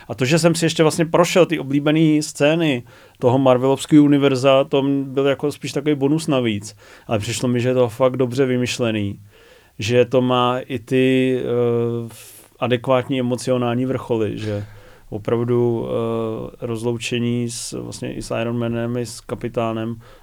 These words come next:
byly strhující. Takže za mě naprosto superová věc. A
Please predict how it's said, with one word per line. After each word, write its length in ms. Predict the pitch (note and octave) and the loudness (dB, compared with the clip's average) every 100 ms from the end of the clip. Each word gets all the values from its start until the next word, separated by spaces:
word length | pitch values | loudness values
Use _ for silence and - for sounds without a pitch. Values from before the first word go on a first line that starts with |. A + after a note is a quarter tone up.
| - | -10
byly 440 | A2+ A2+ A#2 A2+ G#2+ - - _ _ - - | -4 0 0 -2 -6 -14 -16 _ _ -20 -18
strhující. 800 | - B2 A2 A2+ G#2 - G#2+ G#2 - _ _ _ - _ - | -6 -4 -2 -2 -4 -6 -8 -10 -16 _ _ _ -20 _ -12
Takže 380 | A2 G2 A2+ | -8 -4 -4
za 120 | G#2+ G#2+ | -4 -4
mě 340 | A2 A2+ A2+ A2 A#2+ C3+ C3 | -2 -4 -4 -6 -10 -14 -12
naprosto 520 | B2 - A#2 - B2 | -12 -10 -10 -8 -12
superová 540 | - A#2 B2 A#2 A#2 | -12 -6 -2 0 0
věc. 440 | A#2 G#2+ A2 - - _ _ _ _ _ | -2 -4 -4 -10 -18 _ _ _ _ _
A 600 | - A2 G#2+ G#2+ A2 A2+ | -6 -2 -2 -2 -2 -4